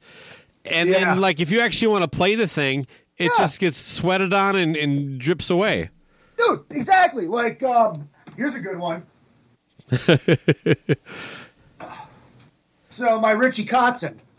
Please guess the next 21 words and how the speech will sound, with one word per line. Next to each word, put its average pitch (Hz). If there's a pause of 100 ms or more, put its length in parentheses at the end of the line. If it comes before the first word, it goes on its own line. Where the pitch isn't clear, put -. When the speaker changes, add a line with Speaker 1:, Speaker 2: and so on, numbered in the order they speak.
(580)
Speaker 2:
like, 185
Richie 202
Kotzen 214
Telecaster. 160
If 147
you're 190
not 208
a 185
fan 190
of 170
Richie 185
Kotzen, 175
you 165
need 165
to 139
be 160
a 147
fan 151
of 139
Richie 143
Kotzen. 190